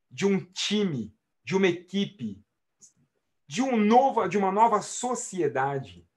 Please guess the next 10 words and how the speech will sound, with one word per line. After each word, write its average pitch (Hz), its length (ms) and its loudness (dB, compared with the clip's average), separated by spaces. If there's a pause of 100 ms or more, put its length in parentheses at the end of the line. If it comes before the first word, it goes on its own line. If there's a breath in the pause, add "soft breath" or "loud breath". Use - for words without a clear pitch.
(420)
nós 214 240 4
entramos 214 580 0
em 196 60 -2
um 175 120 -6
estado 147 720 -4 (480)
inconsciente 208 1300 -2 (180)
de 147 200 -8
buscar 170 800 -2
por 165 280 -4
inclusão. 190 600 -6